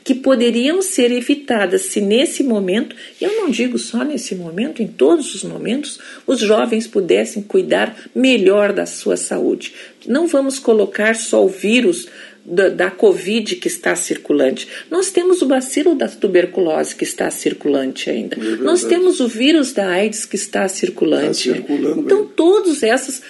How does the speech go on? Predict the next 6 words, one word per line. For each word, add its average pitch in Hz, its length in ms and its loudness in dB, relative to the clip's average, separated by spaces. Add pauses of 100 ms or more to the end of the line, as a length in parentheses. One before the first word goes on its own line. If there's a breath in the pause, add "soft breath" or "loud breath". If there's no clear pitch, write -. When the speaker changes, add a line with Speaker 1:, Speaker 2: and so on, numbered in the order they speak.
(120)
Speaker 1:
são 339 520 0 (440)
propagados 247 960 2
nesta, 226 480 -2
nes-, 214 340 0
neste 233 400 2
momento 220 560 0